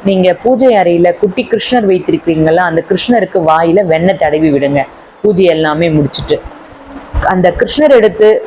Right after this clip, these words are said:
குழந்தை வரத்திற்காக காத்து கொண்டிருப்போர் உங்களுடைய மடியில வைத்து அவரை கையில தாலாட்டுங்க. உங்களுக்கு தெரிந்த கிருஷ்ணர் பாடலை பாடுங்க. இப்படி தாலாட்டி பாடும் பொழுது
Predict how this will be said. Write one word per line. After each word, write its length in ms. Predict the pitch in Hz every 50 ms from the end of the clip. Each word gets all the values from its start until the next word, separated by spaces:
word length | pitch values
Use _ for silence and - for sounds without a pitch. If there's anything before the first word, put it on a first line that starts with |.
| -
குழந்தை 420 | - 202 208 226 240 247 247 247 233
வரத்திற்காக 680 | 214 202 190 190 - 185 190 - 190 185 190 208 196
காத்து 320 | - 185 175 180 - - 175 -
கொண்டிருப்போர் 540 | 190 175 165 165 160 156 147 - 190 214
உங்களுடைய 560 | 220 143 180 180 196 214 202 185 175 170 160 156
மடியில 400 | 156 165 185 202 240 240 240 202
வைத்து 420 | 170 160 160 143 - 185 196 -
அவரை 340 | - - 156 151 160 202 226 - -
கையில 380 | 170 160 175 190 185 165 180 - -
தாலாட்டுங்க. 640 | 165 151 156 165 170 160 151 143 160 139 135 135 - - - - - - - - -
உங்களுக்கு 440 | 175 190 208 214 226 220 202 - 190
தெரிந்த 420 | 160 208 214 240 254 254 247 226 -
கிருஷ்ணர் 400 | - 180 - - 214 226 214 180 -
பாடலை 340 | 170 151 147 151 160 180 175 -
பாடுங்க. 480 | - 151 147 147 147 147 147 147 139 - - - - - - -
இப்படி 300 | - 170 147 175 165 160 -
தாலாட்டி 540 | 185 175 196 220 233 226 208 185 160 196 151
பாடும் 340 | - 175 165 165 175 170 160
பொழுது 440 | 156 156 143 143 147 143 180 190